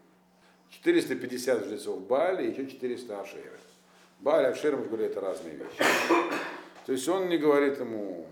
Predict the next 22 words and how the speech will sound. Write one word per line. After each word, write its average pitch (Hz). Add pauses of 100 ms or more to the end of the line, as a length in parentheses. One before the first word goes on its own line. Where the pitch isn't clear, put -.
(540)
там, 82
«Не 92
ваше 104
величество», 139
ничего, 123 (720)
не 117
призывает 127
его 107
к -
тшуве, 151 (400)
он 110
просто 156
назвал 104
его, 113
обругал 110
его. - (240)
Вот. - (720)
Сказал: 143
«Теперь 202
быстро 143 (360)
собрать 135
сюда 117